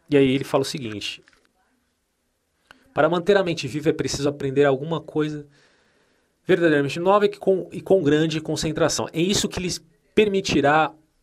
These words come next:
é, ao mesmo tempo, estabelecer novas lembranças e ter um sistema que pode acessar facilmente as lembranças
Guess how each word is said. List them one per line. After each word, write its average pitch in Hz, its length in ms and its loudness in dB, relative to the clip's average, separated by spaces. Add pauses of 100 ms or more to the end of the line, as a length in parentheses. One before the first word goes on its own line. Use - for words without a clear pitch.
é, 127 380 -4 (160)
ao 139 140 -2
mesmo 160 340 -2
tempo, 156 540 -6
estabelecer 143 600 -2
novas 143 300 -4
lembranças 147 500 -6
e 151 40 -8
ter 160 200 -6
um 160 40 -10
sistema - 400 -8
que - 140 -14
pode 156 260 -4
acessar 165 840 -2 (300)
facilmente 170 580 -2
as 143 80 -4
lembranças 139 560 -4